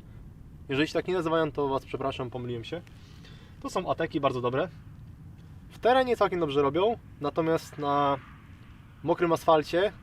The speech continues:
no, jak na lodzie. Nie polecam ich na mokry asfalt. Chociaż na dłuższe trasy i nie jest szumnie jakoś specjalnie, dla-, jestem zadowolony. Rozmiar, jaki tutaj jest, to jest dwieście trzydzieści pięć siedemdziesiąt szesnaście.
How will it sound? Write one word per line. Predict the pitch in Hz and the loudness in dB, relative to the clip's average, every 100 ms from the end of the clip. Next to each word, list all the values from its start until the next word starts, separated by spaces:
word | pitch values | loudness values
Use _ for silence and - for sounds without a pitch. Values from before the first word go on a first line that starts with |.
| - - - - - - - - - - | -18 -18 -18 -18 -18 -18 -20 -20 -18 -12
no, | 131 127 135 143 | -8 -4 0 2
jak | 135 | 2
na | 143 | 2
lodzie. | 127 113 107 - - - | 2 2 -2 -14 -18 -8
Nie | 131 135 | -4 0
polecam | 131 120 113 110 | 2 2 -2 -6
ich | - | -6
na | 110 | -6
mokry | 107 113 | -6 -6
asfalt. | 107 - - - - - - - - | -6 -8 -14 -16 -18 -18 -18 -18 -12
Chociaż | 240 - | -4 -2
na | |
dłuższe | 196 202 - 160 | -2 -2 -2 2
trasy | 160 156 143 | 2 4 0
i | 143 | -2
nie | 143 139 | 0 0
jest | 135 | 0
szumnie | - 143 | -2 -2
jakoś | 127 123 | -4 -6
specjalnie, | - 120 127 120 117 113 | -10 -8 -4 -2 -2 -4
dla-, | 113 | -4
jestem | 110 123 | -6 -6
zadowolony. | 113 113 110 104 - - - - - - 131 | -4 -2 -2 -4 -10 -18 -18 -18 -20 -8 0
Rozmiar, | 160 214 208 | 2 4 4
jaki | 196 175 | 2 0
tutaj | 185 175 | 0 2
jest, | 180 - | 2 0
to | 156 | 0
jest | 143 | 2
dwieście | 131 170 - | 0 -2 -4
trzydzieści | - 156 - 147 | -8 -8 -10 -6
pięć | 151 143 | -4 -4
siedemdziesiąt | - 139 139 135 123 | -4 -4 -4 -6 -6
szesnaście. | 135 135 120 - 214 | -4 -4 -4 -4 -8